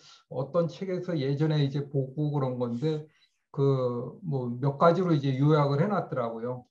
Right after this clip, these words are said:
그 중에 이제 뭐 구성원들이 신-, 신념을 갖고 있어야 된다는 거,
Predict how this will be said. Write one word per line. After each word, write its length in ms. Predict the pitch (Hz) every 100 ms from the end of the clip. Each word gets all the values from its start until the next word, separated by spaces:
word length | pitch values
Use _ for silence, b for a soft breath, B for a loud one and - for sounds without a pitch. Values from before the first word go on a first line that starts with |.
| -
그 140 | 139
중에 400 | 139 143 143 147
이제 440 | 131 120 135 127 - _ _ b b b b _ _ _ - _ _
뭐 500 | 147 120 117 - -
구성원들이 920 | - 170 175 165 160 156 151 151 156
신-, 440 | 156 - 269 233 160
신념을 1000 | - - 240 247 262 247 233 143 120 120 _ _ _ _
갖고 280 | - 156 190
있어야 340 | 151 - 147 127
된다는 480 | 120 117 117 107
거, 280 | 107 110 -